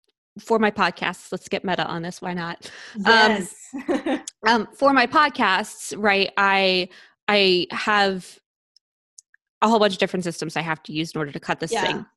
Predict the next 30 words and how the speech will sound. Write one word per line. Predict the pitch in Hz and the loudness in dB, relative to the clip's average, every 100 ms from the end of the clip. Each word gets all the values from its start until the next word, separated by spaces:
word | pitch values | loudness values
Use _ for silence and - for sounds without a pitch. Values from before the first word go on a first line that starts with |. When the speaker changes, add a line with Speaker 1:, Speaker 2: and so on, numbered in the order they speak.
| - | -2
Speaker 1:
But | 220 | 4
once | 285 - | 4 2
it's | 226 | -4
Speaker 2:
So | 247 | -6
you | |
Speaker 1:
cut | 247 240 208 - | 2 4 6 4
Speaker 2:
record, | - 247 233 226 - _ _ | 0 -8 -6 -6 -8 _ _
so | - | -4
you | 233 269 | -2 0
record | 349 - 240 226 | 0 0 -2 0
on | 220 214 | -2 -2
Zoom, | 196 196 185 202 | -4 -6 -6 -8
you | 226 | -8
use | 240 285 254 | -6 -8 -8
something | 226 208 220 185 | -10 -8 -8 -8
else | 175 165 175 - - | -8 -8 -12 -16 -12
to | - | 0
Speaker 1:
Yeah. | 226 208 | 2 2
Speaker 2:
cut | - 180 170 | -2 -8 -8
it, | 185 196 | -14 -14
right? | 185 180 208 285 _ _ | -8 -6 -6 -10 _ _
Do | - | -6
you | 226 | -6
use | 226 240 226 | -2 -4 -2
Descript | 220 - - 214 214 - - _ _ _ 208 | -8 -8 -10 -12 -12 -20 -20 _ _ _ -10
by | 196 | -10
any | 196 196 | -8 -10
chance? | 196 202 185 196 - _ _ - | -10 -12 -14 -14 -18 _ _ -2
Speaker 1:
No. | 214 214 202 175 190 _ _ | 2 2 2 0 -6 _ _
What's | 208 - | -8 -8